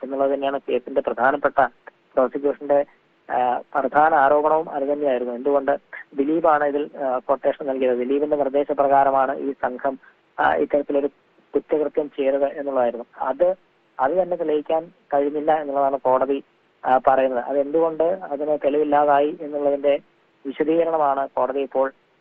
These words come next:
ആ, ഈ വിധിന്യായത്തിലൂടെ, ആ, പറയുന്നത്. ഇതുമായി ബന്ധപ്പെടുത്താൻ പര്യാപ്തമായ തെളിവുകളൊന്നും ഹാജരാക്കാൻ പ്രോസിക്യൂഷന്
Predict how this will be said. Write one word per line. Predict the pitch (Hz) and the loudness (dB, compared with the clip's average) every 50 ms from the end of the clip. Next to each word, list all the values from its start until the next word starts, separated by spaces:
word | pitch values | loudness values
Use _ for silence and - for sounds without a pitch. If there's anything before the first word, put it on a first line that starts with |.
| _ _ _ 117 | _ _ _ 0
ആ, | 127 127 127 135 - | 2 2 2 0 -2
ഈ | - - 135 | -4 -4 -4
വിധിന്യായത്തിലൂടെ, | 147 135 127 139 131 - 135 143 147 147 143 - 147 147 139 131 135 131 - - | -4 -2 -2 -2 -4 -2 0 2 2 2 2 2 0 0 2 2 0 -2 -2 -6
ആ, | - 143 135 120 - | -8 -10 -6 0 2
പറയുന്നത്. | 131 123 127 127 131 139 147 | 2 2 2 2 0 0 0
ഇതുമായി | 143 135 139 139 139 | 0 2 2 2 2
ബന്ധപ്പെടുത്താൻ | 135 135 127 127 139 139 - 143 139 - 143 139 139 139 | 2 0 -4 -4 -6 -4 -2 -2 0 2 2 0 2 0
പര്യാപ്തമായ | 139 127 131 135 135 - - 143 135 135 139 | 0 0 2 2 0 0 0 0 2 2 2
തെളിവുകളൊന്നും | - 131 123 131 139 143 143 139 135 139 131 - | 0 0 0 2 2 2 2 0 -2 -4 -4 -2
ഹാജരാക്കാൻ | 127 127 123 131 135 135 131 - 135 135 | -2 0 0 2 2 2 0 0 -2 -2
പ്രോസിക്യൂഷന് | 127 127 123 120 - 131 131 135 127 - - 135 131 | -2 -2 -2 -2 -4 -6 -6 -6 -6 -4 -2 -4 -4